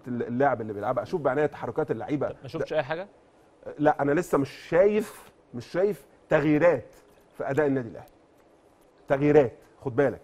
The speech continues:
Speaker 1: في طريقة اللعب، ولا حتى في، في، في يعني حاجات اتغيرت مثلًا في أداء اللعيبة، ولا في المهام الوظيفية بتاعة اللعيبة داخل
Speaker 2: مم.
Speaker 1: الملعب.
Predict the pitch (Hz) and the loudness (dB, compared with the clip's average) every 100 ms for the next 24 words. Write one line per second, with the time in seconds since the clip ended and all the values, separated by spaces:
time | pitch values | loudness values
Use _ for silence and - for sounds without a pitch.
0 | - 143 143 160 147 131 101 - _ _ | -8 -2 2 2 0 0 0 -4 _ _
1 | _ 123 156 - 165 - 160 - _ _ | _ 2 2 2 -2 0 -4 -4 _ _
2 | 127 135 - 131 120 131 127 - _ - | -10 -10 -6 -6 -6 -8 -8 -10 _ -10
3 | 127 - 135 139 170 131 131 147 165 156 | -10 -8 -6 -2 -2 2 4 4 4 0
4 | 156 135 156 143 135 151 156 143 147 135 | -4 -2 -2 -2 0 0 2 2 2 0
5 | - - - 139 175 175 151 139 175 170 | -4 -18 -6 0 2 2 0 0 2 0
6 | 127 123 127 151 - 139 135 143 139 143 | -2 -4 -2 -2 0 -2 0 -2 -2 -2
7 | 135 143 214 | 0 0 0